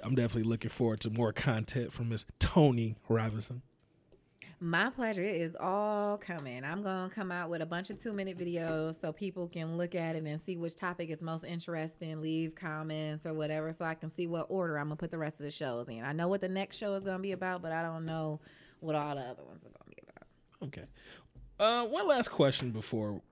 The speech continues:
Speaker 1: you know, we start wrapping this up. <clears throat> And this one, is,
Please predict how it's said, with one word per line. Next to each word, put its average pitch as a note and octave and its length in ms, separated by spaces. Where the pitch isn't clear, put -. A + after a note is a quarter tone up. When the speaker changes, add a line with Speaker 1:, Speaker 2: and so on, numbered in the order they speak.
Speaker 1:
you A2+ 100
know, F2+ 280
we F2 60
start E2+ 260
wrapping A#1+ 280
this - 200
up. - 240
<clears throat> - 60
And C#3+ 320
this E3 200
one, C#3+ 160
is, B2+ 200